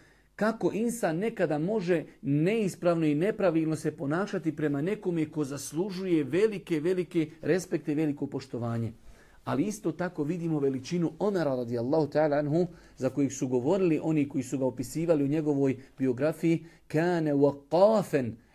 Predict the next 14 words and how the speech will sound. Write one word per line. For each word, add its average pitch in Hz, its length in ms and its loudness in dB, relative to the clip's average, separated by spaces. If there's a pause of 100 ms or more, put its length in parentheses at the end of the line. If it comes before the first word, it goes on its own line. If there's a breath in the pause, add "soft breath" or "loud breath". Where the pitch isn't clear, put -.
(100)
inda 156 440 4
ajatillah.” 147 1000 4 (640 soft breath)
On 160 180 4
je 151 100 6
se 151 180 0
zaustavljao, 180 1080 6
zaustavljao 202 640 6
kod 190 260 2
Allahovi 190 640 4
ajeta. 165 460 0
Znači, 147 300 -4 (220 loud breath)
dovoljno 220 440 10
je 190 100 6
bilo 208 380 2